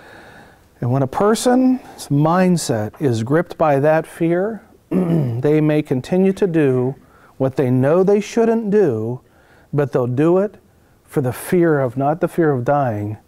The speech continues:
but the fear of those other consequences. And they'll stay to the bitter end or the near bitter end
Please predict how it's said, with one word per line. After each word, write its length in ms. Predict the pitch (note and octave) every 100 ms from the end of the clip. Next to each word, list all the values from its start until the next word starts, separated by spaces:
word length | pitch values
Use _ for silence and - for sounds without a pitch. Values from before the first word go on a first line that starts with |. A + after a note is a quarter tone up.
| _ _ _ _ _
but 160 | - B2+
the 100 | A#2
fear 440 | - D#3 D3 C#3+
of 200 | C3 A#2+
those 220 | A#2+ A#2 -
other 220 | C#3 C#3
consequences. 1080 | C3+ - B2+ B2 - A#2+ G#2 - F2 - - _ _ _ _ _ _ _ -
And 100 | A2+
they'll 80 |
stay 320 | G#2+ - C3 C3
to 100 | B2+
the 120 | A2+
bitter 340 | A2+ C3+ B2+
end 320 | B2+ C3 C3+
or 80 | A#2+
the 80 | G#2
near 220 | A2 C3
bitter 320 | A#2 A#2 A2
end 320 | G#2+ G#2 G#2